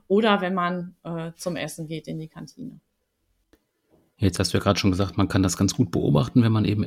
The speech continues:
Speaker 2: ähm, im Foyer sitzt beim Unternehmen oder auch in der Kantine sitzt oder auch, ähm, ja, je nachdem, was es für ein Unternehmen ist,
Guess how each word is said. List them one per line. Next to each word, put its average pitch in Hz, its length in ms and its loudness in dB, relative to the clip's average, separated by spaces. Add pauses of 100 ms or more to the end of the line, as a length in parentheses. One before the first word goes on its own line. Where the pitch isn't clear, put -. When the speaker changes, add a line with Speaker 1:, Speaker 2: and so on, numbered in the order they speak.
Speaker 2:
ähm, 104 280 -2
im 101 100 -2
Foyer 101 400 -2
sitzt 120 220 -6
beim 113 180 -2
Unternehmen 113 480 0
oder 104 140 0
auch 92 100 -6
in 98 80 -4
der 101 80 -2
Kantine 127 640 -2 (560)
sitzt - 380 2
oder 92 240 4
auch, 95 260 -2
ähm, 92 340 -2
ja, 87 120 -4
je 87 80 0
nachdem, 90 240 -2
was 101 140 -2
es 95 40 -10
für 104 100 -4
ein - 40 -4
Unternehmen 95 420 -2
ist, - 320 -2